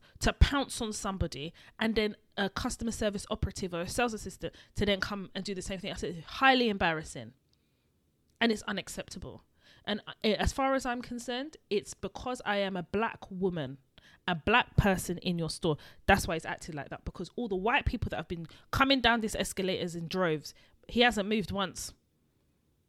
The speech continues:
I says, "I'm sure he doesn't even move that quickly to go to his lunch." I says, "It is unacceptable." All I'm asking for is consistency. If you're going to do that to one person, you do it to all.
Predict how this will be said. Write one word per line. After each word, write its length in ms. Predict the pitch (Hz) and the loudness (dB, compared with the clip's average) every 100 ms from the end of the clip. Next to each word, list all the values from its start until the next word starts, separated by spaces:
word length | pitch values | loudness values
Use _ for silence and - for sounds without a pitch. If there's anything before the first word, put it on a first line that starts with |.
| _ _ _ _ _ - | _ _ _ _ _ 0
I 40 | |
says, 160 | 254 247 | 2 4
"I'm 120 | 240 | 4
sure 160 | 285 | 4
he 100 | 254 | 4
doesn't 200 | 262 254 | 4 0
even 200 | 214 220 | 0 0
move 160 | 226 226 | 0 0
that 160 | - - | -4 -4
quickly 480 | - - 185 170 185 | -6 -2 -2 -2 -2
to 120 | - | -2
go 120 | 202 | -2
to 100 | - | -2
his 120 | 175 | -4
lunch." 400 | 185 196 123 - - - _ | -2 -4 -2 -4 -4 -20 _
I 100 | 185 | -4
says, 240 | 175 190 - - - | -2 -2 -4 -18 -8
"It 160 | 226 226 | -4 -2
is 120 | 196 | -2
unacceptable." 720 | 185 - - - 165 135 139 - - - _ - | -6 -8 -12 -12 -12 -10 -12 -16 -20 -20 _ -2
All 200 | 285 320 | 2 2
I'm 120 | 269 | 2
asking 260 | 262 - 226 | -2 -4 -8
for 120 | 196 | -8
is 180 | - - | -10 -14
consistency. 760 | - 196 208 - 165 - 156 - - | -12 -10 -10 -12 -14 -12 -14 -14 -18
If 180 | - 180 | -8 -4
you're 160 | 240 233 | -2 -2
going 360 | 254 262 311 | 0 -2 -4
to 120 | - 262 | -6 -6
do 240 | 240 226 | -4 -4
that 200 | 190 - | -6 -6
to 120 | - | -8
one 300 | 175 202 220 | -6 -4 -4
person, 340 | - 214 208 208 | -4 -6 -6 -8
you 120 | 185 | -6
do 180 | 185 180 | -6 -6
it 80 | - | -8
to 120 | 190 | -8
all. 260 | 165 160 | -6 -6